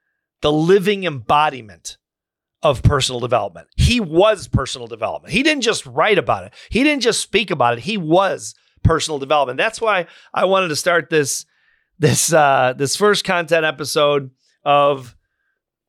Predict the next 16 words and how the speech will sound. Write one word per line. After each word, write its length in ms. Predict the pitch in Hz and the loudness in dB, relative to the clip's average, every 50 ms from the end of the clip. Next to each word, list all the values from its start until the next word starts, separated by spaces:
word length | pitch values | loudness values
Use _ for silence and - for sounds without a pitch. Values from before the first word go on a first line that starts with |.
| _ _ _ _ _ _ _ _ _ | _ _ _ _ _ _ _ _ _
the 180 | - 131 156 160 | 0 2 4 4
International 600 | 156 170 175 175 170 170 156 - - 156 147 139 | 4 4 2 2 0 0 0 -2 0 0 0 2
Personal 360 | - - 156 143 - 160 151 | 2 2 2 2 -2 -4 -4
Development 340 | 139 147 151 151 147 143 139 | -2 0 0 0 0 -2 -4
Association, 760 | 123 - 156 147 143 131 - 147 143 143 147 135 - 139 | -2 0 0 0 0 -2 0 0 0 0 0 -2 0 0
I 60 | 135 135 | 0 0
think 160 | - 143 127 | 0 -2 -4
appropriately, 800 | 117 _ - - - 196 190 185 - 156 131 131 127 131 139 135 | -4 _ 2 4 4 4 2 2 2 2 2 2 2 0 -2 0
with 180 | 131 143 143 | 2 0 0
talking 280 | 139 - 160 151 151 165 | 2 0 0 0 0 0
about 180 | 170 160 165 160 | 0 0 0 2
Larry 220 | 160 165 165 156 | 2 0 0 0
Wilson 280 | 151 151 147 - 147 139 | 0 -2 0 0 -4 -6
and 100 | 131 127 | -2 -2
his 160 | 160 165 131 | -2 -2 -4
work. 420 | 135 135 147 160 156 135 110 - | -2 0 2 4 4 2 0 -4